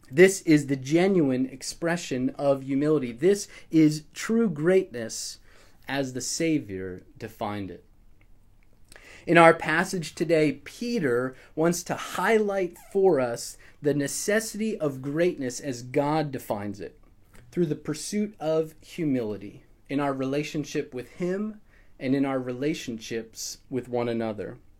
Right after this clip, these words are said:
And what we will find is that as we walk in humility, we experience, experience three very real promises from God.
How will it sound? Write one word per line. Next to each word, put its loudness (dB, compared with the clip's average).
And 2
what 10
we 2
will 8
find 2
is -2
that 4
as 4
we -4
walk 2
in -2
humility, 0
we 6
experience, 0
experience -4
three -2
very 0
real 0
promises -6
from -6
God. -4